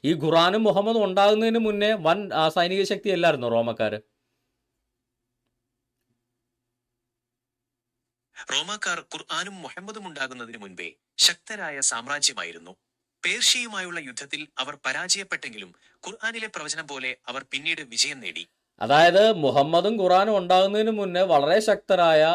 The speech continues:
Speaker 1: ആ, ഒരു സാമ്രാജ്യമായിരുന്നു ഈ പറയുന്ന റോമക്കാർ. അതുകൊണ്ട് അവർ വിജയം നേടുമെന്ന് പറയുന്നത് can be a calculation, അതൊരു പ്രവചനമാണെന്ന് പോലും നിർബന്ധമില്ല. മറ്റെന്തെങ്കിലും പ്രവചനം മുഹമ്മദും ഈ ഖുറാനും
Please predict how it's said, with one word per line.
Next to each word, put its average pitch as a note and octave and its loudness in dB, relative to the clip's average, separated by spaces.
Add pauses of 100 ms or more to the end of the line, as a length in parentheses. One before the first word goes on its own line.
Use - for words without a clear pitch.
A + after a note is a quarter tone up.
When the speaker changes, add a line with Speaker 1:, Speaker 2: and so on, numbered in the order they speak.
(160)
Speaker 1:
ആ, B2+ 4
ഒരു B2 2
സാമ്രാജ്യമായിരുന്നു D3+ 2
ഈ C3+ -2
പറയുന്ന C3 -2
റോമക്കാർ. A2+ 0
അതുകൊണ്ട് C3+ 0
അവർ C#3+ 4
വിജയം F#3+ -2
നേടുമെന്ന് F#3 -4
പറയുന്നത് E3+ 0 (500)
can A#3 4
be B3 2
a - 0
calculation, G3 2
അതൊരു C3+ 0
പ്രവചനമാണെന്ന് E3+ 0
പോലും D#3+ -2
നിർബന്ധമില്ല. A2 -2
മറ്റെന്തെങ്കിലും A3 0
പ്രവചനം F#3 2
മുഹമ്മദും F3 -2
ഈ F3 -6
ഖുറാനും D#3+ 2